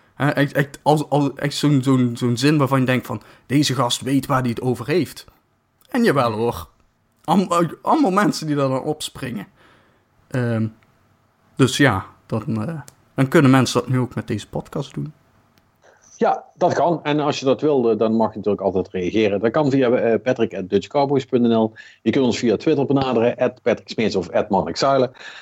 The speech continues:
Speaker 2: Eh, je kunt een commentaar achterlaten op Dutch Cowboys zelf onder de podcast als die online staat. Het mag allemaal, we reageren op alles. En, ehm, eh, in een ijdele poging om, eh, eh,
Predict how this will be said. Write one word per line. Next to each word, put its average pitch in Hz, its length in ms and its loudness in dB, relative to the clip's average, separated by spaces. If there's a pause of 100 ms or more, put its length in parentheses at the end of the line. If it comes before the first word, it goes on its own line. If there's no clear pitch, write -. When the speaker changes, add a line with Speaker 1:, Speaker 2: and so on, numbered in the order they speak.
(120)
Speaker 2:
Eh, 147 360 0
je 135 180 2
kunt 147 240 0
een 135 180 2
commentaar 117 420 2
achterlaten 110 720 0
op 151 320 -2
Dutch 123 300 -2
Cowboys 123 440 0
zelf 120 320 0
onder 139 260 0
de 113 60 -2
podcast 110 600 -2
als 101 120 -10
die - 120 -10
online 98 360 0
staat. 95 300 0
Het 117 180 0
mag 139 300 2
allemaal, 123 500 2
we 110 120 2
reageren 117 380 2
op 90 80 -4
alles. 104 340 0 (420)
En, 147 260 0
ehm, 139 680 2 (220)
eh, 135 640 0
in 151 80 0
een 160 120 2
ijdele 185 340 2
poging 151 440 0
om, 123 280 0
eh, 117 220 0 (520)
eh, 117 220 0